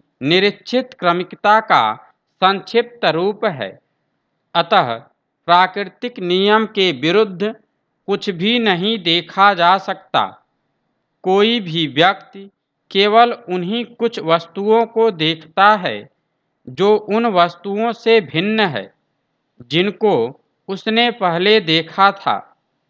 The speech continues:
इस प्रकार हम कुछ अपवादों को ही अपने बीच पाते हैं। वास्तव में चमत्कार का साक्षात अनुभव होना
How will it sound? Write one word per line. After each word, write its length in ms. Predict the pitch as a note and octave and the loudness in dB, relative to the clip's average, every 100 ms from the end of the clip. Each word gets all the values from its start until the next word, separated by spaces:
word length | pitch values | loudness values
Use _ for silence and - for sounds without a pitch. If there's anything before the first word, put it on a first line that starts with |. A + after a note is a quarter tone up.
| _ _ F3+ | _ _ -10
इस 200 | F3+ - | -10 -6
प्रकार 720 | C#3+ C#3+ E3 D3 G#2+ - _ _ _ _ F3+ | -6 2 4 4 0 -8 _ _ _ _ -2
हम 200 | G#3+ A3+ | 0 -2
कुछ 300 | A#3+ A#3+ - | -4 -6 -4
अपवादों 680 | D#3+ D#3+ D#3+ E3+ F3 F3 A3+ | -4 -4 0 2 2 2 -2
को 280 | A3+ F#3 G#3+ | -2 -2 0
ही 340 | G3 B2 G#2 B2+ _ _ _ - | 0 -4 -8 -18 _ _ _ -2
अपने 440 | F3 G#3 A3 A#3+ | -2 0 -2 -2
बीच 440 | E3+ E3 G#3 G#3+ - | -4 -4 -4 -4 -6
पाते 540 | - D3+ D#3 G3 G3 | 2 2 2 -2 -4
हैं। 260 | C#3+ G2+ _ _ _ _ _ _ _ _ _ - | -6 -14 _ _ _ _ _ _ _ _ _ -2
वास्तव 600 | C3 E3 E3 - G#3+ A#3 | 2 2 0 -6 -2 0
में 360 | A3+ C3+ G#2+ A#2+ _ _ _ | 0 -6 -8 -12 _ _ _
चमत्कार 680 | F#3+ F#3 F#3 - F#3 F#3+ G#3 | -2 0 -2 -2 2 4 4
का 300 | G#3+ G#3+ G#3+ | 0 0 0
साक्षात 920 | G3+ E3+ E3 E3 - - F#3 G#3 - E3 | 0 0 0 -2 -12 2 4 4 -2 -4
अनुभव 480 | E3+ D#3+ G3 G3+ | -4 -2 0 0
होना 580 | D3+ F3+ F#3+ A#2+ G#2+ - | 0 0 2 0 -2 -10